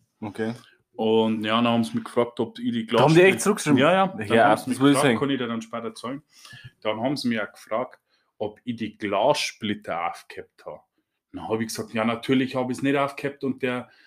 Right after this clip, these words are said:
Speaker 2: und der, was beim Rewe gearbeitet hat, der hat die natürlich gleich weggerammt. Und dass sie halt keine anderen verletzen. Und ich hab gesagt, ah, die Kastenhöhe, wo die Höhe der Flaschen explodi-, äh, ah, der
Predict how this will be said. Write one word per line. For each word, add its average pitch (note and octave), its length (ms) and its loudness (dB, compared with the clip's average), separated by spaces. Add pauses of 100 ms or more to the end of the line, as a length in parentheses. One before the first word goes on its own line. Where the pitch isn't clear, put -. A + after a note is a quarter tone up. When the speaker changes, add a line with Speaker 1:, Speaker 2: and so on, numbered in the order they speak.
(220)
Speaker 2:
und B2 320 -2
der, A#2 520 0
was A2+ 180 -8
beim A2+ 140 -2
Rewe C3 280 4
gearbeitet C3 360 4
hat, C#3 220 0 (400)
der A#2+ 100 0
hat A#2 120 -8
die A#2+ 60 -2
natürlich A#2+ 520 -2
gleich B2+ 200 -2
weggerammt. G2+ 720 -4 (400)
Und A2 720 0 (1500)
dass A2 180 -4
sie A#2 80 -2
halt A2+ 160 0
keine A#2+ 240 -2
anderen C3 280 -2
verletzen. F2+ 520 -14 (400)
Und - 80 -18
ich G#2+ 80 -4
hab A2 120 -4
gesagt, - 320 -8
ah, A#2+ 140 -2
die A#2 140 -4
Kastenhöhe, A#2 640 -6
wo A2 80 0
die G#2+ 140 -4
Höhe A#2 340 -2
der A2 140 -4
Flaschen B2 580 -6 (360)
explodi-, - 500 -10
äh, G#2+ 240 -8
ah, A2 640 -2
der G#2+ 400 -8